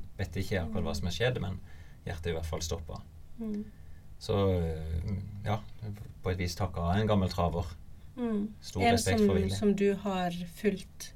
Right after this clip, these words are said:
Speaker 2: gjennom din løpekarriere.
Speaker 1: Ja, han, han er en sånn som alltid har vært der. Veldig hyggelig
Speaker 2: Mm.
Speaker 1: og, og trivelig kar.
Speaker 2: Mm.
Speaker 1: Så, hatt mye, ikke, jeg skal ikke si jeg har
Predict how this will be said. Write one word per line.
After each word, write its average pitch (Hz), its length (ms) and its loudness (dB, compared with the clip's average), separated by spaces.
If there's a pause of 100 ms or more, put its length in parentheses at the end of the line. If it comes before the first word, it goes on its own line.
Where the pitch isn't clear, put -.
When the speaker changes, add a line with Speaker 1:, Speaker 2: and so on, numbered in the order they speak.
Speaker 2:
gjennom 196 240 0
din 185 160 0
løpekarriere. 180 560 -6 (260)
Speaker 1:
Ja, 156 200 12
han, 139 180 8
han 117 280 6
er 131 100 10
en 113 60 4
sånn 107 140 2
som 101 120 2
alltid 90 240 4
har 92 80 2
vært - 80 -4
der. 110 160 6 (100)
Veldig 98 800 6
hyggelig 92 420 4
Speaker 2:
Mm. 92 80 6
Speaker 1:
og, 90 480 0
og 95 80 -2
trivelig 87 380 0
kar. 87 180 -2 (880)
Speaker 2:
Mm. 220 180 -2
Speaker 1:
Så, 85 640 -2
hatt 104 200 -2
mye, 101 260 4 (220)
ikke, 101 240 -2
jeg 98 100 -4
skal 98 140 -2
ikke 110 100 0
si 110 60 6
jeg 95 120 2
har 98 200 4